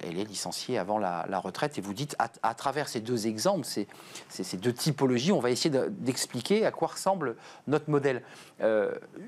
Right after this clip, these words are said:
vous, l'économiste, ce, ce modèle par répartition, parce que c'est un sujet qui sera posé dans le débat politique, euh, il faut le conserver, parce que c'est vrai que c'est une sorte de, de mantra. On nous dit, il faut, faut sauver le modèle par répartition. E-,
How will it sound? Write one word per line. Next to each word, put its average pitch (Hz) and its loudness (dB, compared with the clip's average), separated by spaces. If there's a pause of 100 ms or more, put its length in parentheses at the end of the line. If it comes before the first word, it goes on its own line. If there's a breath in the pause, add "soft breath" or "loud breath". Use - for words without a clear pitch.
(220)
vous, 175 4
l'économiste, 180 2
ce, - -6
ce - -2
modèle 135 4
par 120 0
répartition, 123 -2
parce 135 0
que - -4
c'est 101 -2
un 110 0
sujet 139 0
qui - -8
sera - 2
posé 131 2
dans 110 2
le 104 -2
débat 107 2
politique, 139 -8 (420 loud breath)
euh, 87 4 (460)
il 135 0
faut - 2
le 208 2
conserver, 185 0
parce - 0
que 160 -4
c'est - -2
vrai 220 2
que - -6
c'est - 0
une 160 2
sorte 180 2
de, 156 4 (400 loud breath)
de 131 4
mantra. 160 4
On - 2
nous 156 4
dit, 165 0
il 202 2
faut, 160 4
faut 165 0
sauver 214 2
le 233 2
modèle 175 4
par 170 0
répartition. 143 -2 (440 loud breath)
E-, - 4